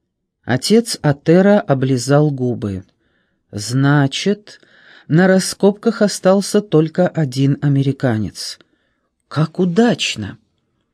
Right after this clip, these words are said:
"Да, мы должны торопиться", согласился монах. "Ты хорошо сделал, что принес нам эту новость, сын мой". Индеец опустил голову в знак благодарности и облегчения.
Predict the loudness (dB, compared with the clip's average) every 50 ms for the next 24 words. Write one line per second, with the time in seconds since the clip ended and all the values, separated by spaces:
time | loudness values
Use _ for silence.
0 | _ _ _ _ _ _ _ _ _ _ _ -6 -2 0 2 2 0 0 -2 0
1 | 0 0 2 2 0 0 0 0 -2 0 -2 -2 -2 -2 -2 -2 -2 -2 -2 -4
2 | -4 -4 -6 -8 -8 -6 -8 -8 -10 _ _ _ _ _ _ _ _ _ _ -10
3 | -4 -4 -2 0 0 0 0 0 -2 -2 -2 -2 -2 -2 -4 -4 -4 -4 -4 -4
4 | -8 _ -6 -4 -2 -2 0 0 -2 -4 -6 -8 -14 -20 -20 _ _ _ _ _
5 | _ _ -20 -20 -20 -20 _ _ _ _ _ -2 -2 0 2 2 2 2 2 0
6 | 0 -2 -2 -2 -4 -2 2 4 4 4 4 2 0 -2 -4 -4 -6 -6 -4 -2
7 | -2 0 2 2 0 0 -2 -2 0 2 2 2 2 0 0 0 0 2 2 4
8 | 4 2 2 0 -4 -8 -10 -14 -14 -12 -6 -2 -2 0 0 0 -2 -2 -4 -4
9 | -6 -8 -14 _ _ _ _ _ _ _ _ _ _ _ _ _ _ _ _ -10
10 | -8 -8 -4 -2 0 0 0 -2 -4 -6 -8 -8 -8 -10 -8 -6 -4 -4 -4 -4
11 | -4 -2 0 0 0 0 0 0 0 -2 -2 -6 _ _ _ _ _ _ -8 -6
12 | -4 -2 0 0 0 -2 -2 -2 -2 -2 -2 -2 -2 0 2 2 2 2 0 0
13 | -2 -4 -6 -6 -4 -4 -2 -2 -2 -2 -2 -2 -4 -4 -4 -6 -6 -4 -4 -2
14 | -2 -4 -6 -8 -10 -12